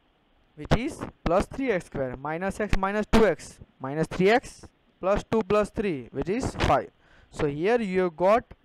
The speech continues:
dividend, see from the question, dividend was same as we got, that means we have verified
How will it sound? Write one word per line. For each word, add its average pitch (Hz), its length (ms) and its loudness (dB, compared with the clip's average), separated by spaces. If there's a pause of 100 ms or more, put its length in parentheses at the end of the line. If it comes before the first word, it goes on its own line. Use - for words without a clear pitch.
dividend, 165 500 -2 (200)
see 147 240 -12 (120)
from 156 200 -8
the 160 80 -10
question, 151 440 -12 (720)
dividend 185 400 -4
was 180 220 0
same 202 320 -4
as 202 260 -4 (300)
we 160 140 -2
got, 151 240 6 (160)
that 139 180 -8
means 226 280 -4 (100)
we 175 80 0
have 175 180 4
verified 170 760 2